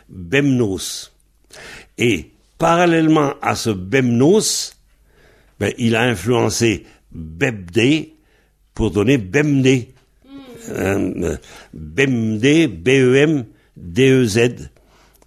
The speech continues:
Speaker 1: est venu par influence de Bemnos. Donc, Bemnos, chaque nuit, toutes les nuits, et B M D,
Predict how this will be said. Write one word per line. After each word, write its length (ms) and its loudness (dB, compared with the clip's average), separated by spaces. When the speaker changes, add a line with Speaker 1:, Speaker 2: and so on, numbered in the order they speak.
Speaker 1:
est 140 -2
venu 300 2
par 180 0
influence 440 0
de 80 0
Bemnos. 920 0
Donc, 500 0
Bemnos, 920 2
chaque 380 -4
nuit, 440 2
toutes 200 0
les 140 4
nuits, 340 0
et 360 0
B 300 -8
M 380 0
D, 500 0